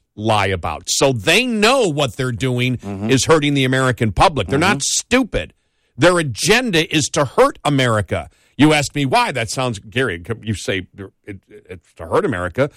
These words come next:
Speaker 1: Why would they do that? I don't know. I can tell you, though, I don't know what's in their brains. But everything, that's why they lie.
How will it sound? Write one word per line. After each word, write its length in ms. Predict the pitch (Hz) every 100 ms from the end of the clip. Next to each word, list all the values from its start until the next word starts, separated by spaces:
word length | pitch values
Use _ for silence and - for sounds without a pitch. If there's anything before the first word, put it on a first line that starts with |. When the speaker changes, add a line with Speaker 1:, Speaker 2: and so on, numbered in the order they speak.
| _ -
Speaker 1:
Why 180 | 110
would 140 | 113 131
they 120 | 160
do 220 | 151 226
that? 260 | 196 113 76 _ _ _ _ _ _
I 160 | - 240
don't 140 | 247
know. 420 | 240 254 294 135 82 _ _ _ _ _ _ _ _ _ _ _ _ -
I 140 | 147
can 200 | 165 180
tell 280 | 151 190 254
you, 160 | 277 185
though, 200 | 165 160
I 100 | 156
don't 140 | 208
know 80 | 190
what's 220 | 190 165
in 100 | 180
their 120 | 165 135
brains. 800 | 104 160 254 233 254 277 - - _ _ _ _ _ _ _ _ _ _ _ _ -
But 120 | 139
everything, 640 | 170 175 214 202 202 160
that's 300 | 127 180 -
why 200 | 165 180
they 160 | 190 202
lie. 520 | 202 233 190 92 -